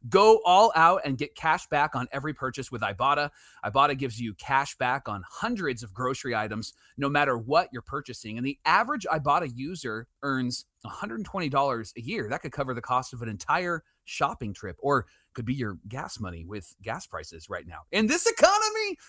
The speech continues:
other apps give you points that don't amount to much, but with Ibotta, you can get real cash back, and that cash can go into your bank account or PayPal, or it can come out as a gift.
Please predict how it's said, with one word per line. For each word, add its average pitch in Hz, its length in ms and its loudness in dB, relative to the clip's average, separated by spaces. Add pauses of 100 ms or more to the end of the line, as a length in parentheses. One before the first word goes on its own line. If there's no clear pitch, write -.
(140)
other 233 280 10
apps 208 400 4
give 175 220 2
you 151 260 -4
points 196 440 0
that 127 120 0
don't 151 140 -2
amount 147 280 2
to - 60 -6
much, 151 260 0
but 139 120 -8
with 143 120 0
Ibotta, 151 440 2
you 151 140 -4
can 156 100 -6
get 139 160 -4
real 190 400 0
cash 147 400 0
back, 131 380 -2 (340)
and 120 140 -4
that 143 180 0
cash 147 400 0
can 120 180 -6
go 120 180 -2
into 117 180 -8
your 90 80 -16
bank 180 240 -6
account 160 500 -2
or 95 80 -12
PayPal, 170 560 -2
or 110 140 -4
it 107 60 -12
can 120 120 -10
come 135 200 -6
out 117 140 -2
as 95 160 -8
a 82 100 -16 (100)
gift. 170 320 -4